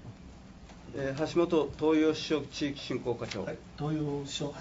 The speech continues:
Speaker 2: 橋本で、大変失礼いたしました。今、あの、説明しました部分につきましては、あの、最終的な、あの、お、認定の権限が、あの、国交省さんにあるということでしたが、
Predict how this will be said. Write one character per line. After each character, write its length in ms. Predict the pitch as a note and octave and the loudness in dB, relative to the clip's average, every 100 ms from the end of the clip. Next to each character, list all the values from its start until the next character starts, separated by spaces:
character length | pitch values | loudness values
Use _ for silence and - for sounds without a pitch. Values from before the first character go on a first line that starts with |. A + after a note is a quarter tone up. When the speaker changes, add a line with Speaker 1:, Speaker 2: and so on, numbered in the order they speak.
| - | -6
Speaker 2:
橋 80 | D3+ | -4
本 180 | C#3 C#3 | -4 -2
で、 140 | C3+ - - - - - | -2 -4 -14 -16 -16 -2
大 140 | F#3 F3+ | 2 6
変 200 | F#3+ - | 6 4
失 200 | - F#3 | 4 6
礼 160 | F3+ | 6
い 40 | F3 | 6
た 100 | E3+ | 4
し 120 | F3+ | 4
ま 120 | F3 | 4
し 80 | D#3+ | 6
た。 220 | F#3 D#3+ - - - | 6 6 0 -14 -2
今、 300 | F#3+ G#3+ A3+ | 4 8 10
あ 40 | G3 | 10
の、 540 | F#3 E3 C#3 G2+ F#2+ - - - - - - - - - - - | 8 8 8 6 0 -6 -8 -10 -10 -10 -12 -14 -16 -14 -14 -6
説 220 | - - | -2 4
明 140 | G3 F#3+ | 6 6
し 140 | - | 4
ま 100 | F#3 | 4
し 60 | F#3+ | 4
た 80 | F3+ | 4
部 100 | F#3+ | 4
分 140 | G3 | 4
に 100 | G3+ | 2
つ 120 | - | 0
き 80 | A3+ | 0
ま 140 | G#3 | 0
し 80 | G3 | 0
て 100 | G#3+ | 4
は、 200 | G3 E3 - - | 4 4 -2 -4
あ 140 | - D#3 | 2 4
の、 320 | D3+ C#3 A#2+ - - | 6 4 2 -2 -10
最 240 | - F3+ F3 | 2 2 4
終 180 | - G3+ | 0 -2
的 240 | G3+ F#3+ | -2 -2
な、 220 | G3+ G3+ | 0 2
あ 20 | D3+ | 2
の、 260 | A#2+ G2+ - - - - - A#2 | 0 -4 -10 -14 -14 -14 -12 -10
お、 480 | A2 G#2 G2 F#2+ F#2+ | -8 -8 -10 -6 2
認 240 | C#3+ F3 | 4 4
定 140 | F3+ G3 | 4 4
の 120 | G3 | 4
権 240 | G3 F#3 | 2 2
限 160 | F#3 G3 | 2 4
が、 160 | F3+ C#3 | 6 4
あ 40 | |
の、 180 | A2+ - | 4 -2
国 140 | - F#3 | -6 -2
交 180 | A3 G3+ | 0 2
省 160 | A3 | 2
さ 100 | A3 | 2
ん 80 | G#3+ | 2
に 200 | G3 D#3 | 2 2
あ 100 | C#3 | 2
る 60 | E3+ | 2
と 80 | G3 | 2
い 120 | F#3+ | 2
う 60 | |
こ 120 | - E3 | 2 2
と 120 | D#3+ | 2
で 80 | D3+ | 0
し 100 | - | 2
た 140 | D#3+ | 4
が、 180 | D#3+ | 4